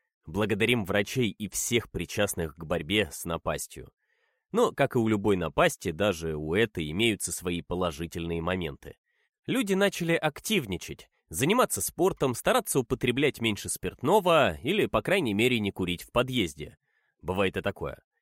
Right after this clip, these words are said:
Даже те, кто вёл беспечный с точки зрения здоровья образ жизни. Помните разговоры в духе "повышенный процент жира в организме способствует тяжёлому лечению болезни"?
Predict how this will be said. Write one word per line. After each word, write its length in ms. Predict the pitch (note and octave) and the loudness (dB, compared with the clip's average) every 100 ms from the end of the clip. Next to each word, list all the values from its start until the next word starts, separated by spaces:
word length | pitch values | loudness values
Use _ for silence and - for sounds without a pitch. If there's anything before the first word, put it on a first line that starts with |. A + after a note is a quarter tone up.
| _ - | _ -4
Даже 360 | D#2+ A2 F2 | 0 0 0
те, 300 | - D3+ C#3 | -4 0 0
кто 240 | - - A#2+ | -2 0 2
вёл 200 | E3+ E3 | 4 2
беспечный 800 | F#2+ A2+ - F2+ B2+ - F2 C#2 | 0 -2 -2 0 0 -2 -8 -8
с 80 | - | -8
точки 280 | D#2+ - | -8 -8
зрения 400 | D#2+ F2+ E2+ D#2 | -6 -4 -4 -6
здоровья 640 | D#2 E2+ G2 B2+ G2+ F#2 - _ | -4 -2 0 0 0 -2 -4 _
образ 380 | F#2+ G2 G2 E2 | -2 0 -2 -2
жизни. 500 | E2 F#2 C#2 C2+ - _ _ _ _ _ _ | -4 -6 -6 -16 -18 _ _ _ _ _ _
Помните 380 | C4 B3+ G3+ D#3+ | 0 2 2 2
разговоры 500 | C3 A2+ A#2 F3+ C#3+ | 2 2 2 4 2
в 80 | F#2+ | 2
духе 440 | D3 - B2 F#2 - _ _ | -2 2 2 2 -2 _ _
"повышенный 640 | F2 F#2+ F#3 - D3+ D3+ | 0 4 2 2 0 0
процент 440 | - B2 - A#2+ E2 | 0 0 2 0 0
жира 280 | G#2+ C3 | 2 4
в 80 | F#2+ | 2
организме 580 | G2 F#2 A#2 G#3 E3 F#3 | 0 0 0 0 2 0
способствует 800 | - B2+ - A3 - F3+ F3+ - | 2 0 2 0 0 2 2 0
тяжёлому 640 | - B2+ G2 C3+ C3+ B2+ | -2 0 4 4 4 4
лечению 540 | B2 A#2 - F2+ F2+ E2+ | 2 0 -2 0 0 0
болезни"? 560 | G2+ C3 G#2+ D2+ C#2+ | 2 2 0 -2 -12